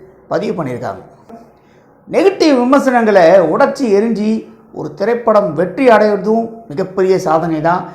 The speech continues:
அதே மாதிரி இந்த நெகட்டிவ் விமர்சனங்களை உடைச்சி எரிஞ்சு இணையதளத்துல முதல் இடத்தை வந்து பிடிச்சிருக்கு. இது வந்து ஒரு பெரிய சாதனை அப்படின்னு தான் சொல்லணும்.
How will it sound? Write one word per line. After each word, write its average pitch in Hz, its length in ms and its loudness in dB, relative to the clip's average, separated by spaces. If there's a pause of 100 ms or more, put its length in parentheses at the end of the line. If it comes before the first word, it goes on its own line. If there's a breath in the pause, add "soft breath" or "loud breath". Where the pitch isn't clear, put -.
(160 loud breath)
அதே 254 240 -2
மாதிரி 233 420 2
இந்த 202 200 -2
நெகட்டிவ் 247 440 0
விமர்சனங்களை 214 520 0
உடைச்சி 240 340 0 (120)
எரிஞ்சு 208 400 -4 (520)
இணையதளத்துல 214 880 2
முதல் 202 240 4
இடத்தை 214 380 4
வந்து 196 480 -2 (140)
பிடிச்சிருக்கு. 190 440 -4 (180)
இது 240 220 0
வந்து 240 320 2
ஒரு 180 120 0
பெரிய 214 320 0
சாதனை 175 680 0 (240 loud breath)
அப்படின்னு 170 280 -2
தான் 180 200 0
சொல்லணும். 156 340 -6